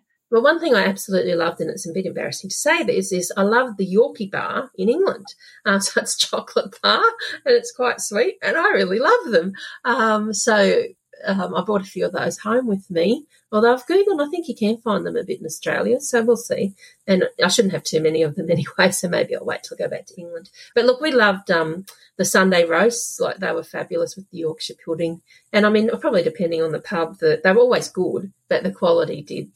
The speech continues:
um, maybe, you know, it's different depending on the pub.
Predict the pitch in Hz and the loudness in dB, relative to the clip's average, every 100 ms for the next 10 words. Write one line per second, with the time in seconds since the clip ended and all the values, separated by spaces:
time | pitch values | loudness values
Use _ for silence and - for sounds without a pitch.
0 | - 151 147 - - _ _ 170 147 147 | -10 -8 -8 -12 -18 _ _ -6 -4 -4
1 | 123 - 214 - _ _ _ - 185 - | -8 -12 -16 -20 _ _ _ 2 2 2
2 | - - - - - 170 147 - - 170 | -4 -6 -6 -10 -6 -4 -4 -8 -6 -6